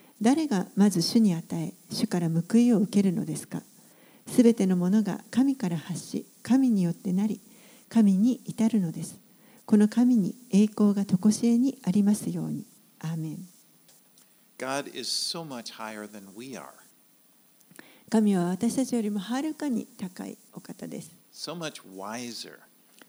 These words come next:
Speaker 1: そしてはるかに知恵のあるお方です。
Speaker 2: I mean, he knows all things.
Speaker 1: 神はすべてをご存知です。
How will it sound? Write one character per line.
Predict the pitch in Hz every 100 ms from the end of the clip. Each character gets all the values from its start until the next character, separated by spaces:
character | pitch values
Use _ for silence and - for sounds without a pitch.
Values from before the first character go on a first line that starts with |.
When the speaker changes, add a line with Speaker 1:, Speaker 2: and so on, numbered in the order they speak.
| -
Speaker 1:
そ | 208
し |
て | 208
は | - 240
る | 285
か | 262
に | 185 - - _ _ -
知 | 202
恵 | 190
の | 170
あ | 202
る | 196
お | -
方 | - 127 120
で |
す。 | -
Speaker 2:
I | 113
mean, |
he | 107 113
knows | 117 120 110 92 - _ -
all | 120 139
things. | 135 113 95 _ - - - - _
Speaker 1:
神 | - 202
は | 165
す | - -
べ | 247
て | 262 220
を | - -
ご | -
存 | 180 185
知 | 180 -
で |
す。 | -